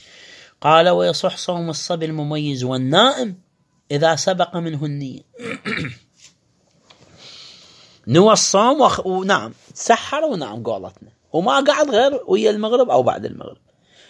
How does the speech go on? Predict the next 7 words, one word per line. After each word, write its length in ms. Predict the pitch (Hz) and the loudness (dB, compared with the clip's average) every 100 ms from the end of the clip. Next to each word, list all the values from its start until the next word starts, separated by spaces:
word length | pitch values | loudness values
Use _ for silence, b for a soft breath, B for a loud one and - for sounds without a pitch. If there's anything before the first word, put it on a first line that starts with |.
| b | b
يصح 320 | 120 - 185 | -2 2 2
صوم 300 | - 113 101 | 0 -10 -10
المسبوق 480 | 101 101 - 147 143 | -12 -16 -6 -2 -2
بالنية. 360 | 110 98 92 _ _ b b b b b b b - | -4 -14 -18 _ _ b b b b b b b 0
ولو 300 | 247 294 349 | 6 6 6
استمر 580 | - - 311 311 302 320 | 4 2 2 2 0 -2
النوم 340 | 330 349 381 | 0 0 2